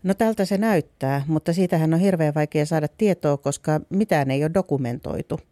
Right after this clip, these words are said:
Ja sehän se suuri ongelma on, että, ö, paitsi t-, se, että tietolähteet pitäisi rekisteröidä,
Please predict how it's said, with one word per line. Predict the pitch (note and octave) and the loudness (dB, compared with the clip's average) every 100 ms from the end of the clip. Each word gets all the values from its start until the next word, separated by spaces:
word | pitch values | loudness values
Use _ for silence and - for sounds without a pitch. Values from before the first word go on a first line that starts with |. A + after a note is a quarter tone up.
| - | -8
Ja | E3 | -2
sehän | G3 F3+ | 0 0
se | C3+ | 0
suuri | D3+ E3+ D3+ | 0 0 2
ongelma | C#3+ C3+ C3 D3 | 0 -2 -4 -4
on, | C3+ C3+ - - - - | -4 -4 -10 -20 -20 -6
että, | - C#3 - C#3+ - D#3+ | -2 -2 0 -2 -2 -6
ö, | D3 _ - - _ | -8 _ -20 -20 _
paitsi | G3+ A3+ - F3 | 0 0 0 -6
t-, | - - - - - | -6 -20 -14 -6 -2
se, | G3 F3 | 2 2
että | D3+ - | 0 -2
tietolähteet | - F3 D#3+ C#3 C3+ C#3 - | 0 0 0 -2 0 -2 -2
pitäisi | - C#3+ F3 | -2 -2 -2
rekisteröidä, | F3+ D#3+ - C#3 C#3 C3 C3+ | 0 -2 -2 -2 2 2 0